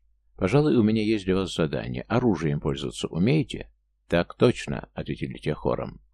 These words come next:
"Отлично, вот вам пистолеты". Лейтенант извлек из ящика стола два парализатора Стек на десять патронов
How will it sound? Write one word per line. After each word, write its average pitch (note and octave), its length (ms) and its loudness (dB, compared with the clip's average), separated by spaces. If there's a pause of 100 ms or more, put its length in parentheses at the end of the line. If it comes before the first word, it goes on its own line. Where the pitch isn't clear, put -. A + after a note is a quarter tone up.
(480)
"Отлично, E2 640 0
вот A2 180 2
вам F2+ 160 2
пистолеты". D#2 840 -2
Лейтенант G#2 560 -2
извлек F2+ 320 -2
из E2 160 -6
ящика - 420 -2
стола F2+ 400 -2
два G2 240 -2
парализатора F2+ 680 -2
Стек - 360 0
на D2 100 -2
десять C#2+ 300 -6
патронов - 560 -4